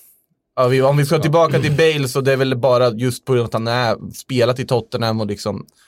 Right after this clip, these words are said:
Speaker 1: det var därifrån han kom på något, eller Southampton var det väl han kom från innan där, men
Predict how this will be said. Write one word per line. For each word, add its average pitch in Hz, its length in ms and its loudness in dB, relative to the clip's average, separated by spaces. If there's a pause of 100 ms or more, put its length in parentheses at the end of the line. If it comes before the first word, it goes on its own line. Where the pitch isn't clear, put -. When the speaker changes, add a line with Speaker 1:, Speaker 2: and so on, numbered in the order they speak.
(180)
Speaker 1:
det - 40 -14
var 110 80 -6
därifrån 110 360 -2
han 107 100 -4
kom 110 240 -2
på 113 60 -8
något, 107 240 -8
eller 98 220 -6
Southampton 107 520 -4
var 101 100 -4
det 98 60 -6
väl 98 80 -8
han 95 120 -10
kom 95 200 -8
från 95 140 -8
innan 98 220 -8
där, 92 120 -8
men 90 180 -12